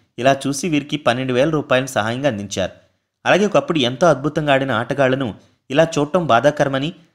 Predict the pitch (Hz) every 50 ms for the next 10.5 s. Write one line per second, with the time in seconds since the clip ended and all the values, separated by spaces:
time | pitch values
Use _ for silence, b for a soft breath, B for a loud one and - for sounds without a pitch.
0 | b _ - 123 147 156 185 180 - - - 151 156 170 - - - 180 170 175
1 | 165 - 147 135 185 - 143 143 147 - 107 107 117 139 165 160 139 139 143 143
2 | 139 135 135 131 - 147 135 107 87 b b b b b _ _ - 170 165 175
3 | 180 - 160 143 143 147 151 139 - - 151 143 143 123 113 123 139 131 - -
4 | 127 123 139 - 175 151 120 113 147 143 139 107 - - - 98 85 - - _
5 | _ _ _ _ _ _ _ - 143 165 175 127 127 131 135 160 196 196 185 175
6 | 175 160 165 160 160 156 151 - 170 147 117 127 139 139 165 156 170 156 151 143
7 | 151 147 143 123 120 123 131 131 123 - 170 170 170 170 - 120 127 139 135 -
8 | 127 131 151 160 - 147 147 143 135 143 - 143 113 92 B B B B B B
9 | - - 131 139 156 165 175 165 165 160 143 131 127 135 135 135 131 135 165 175
10 | - 117 104 101 104 - - 92 82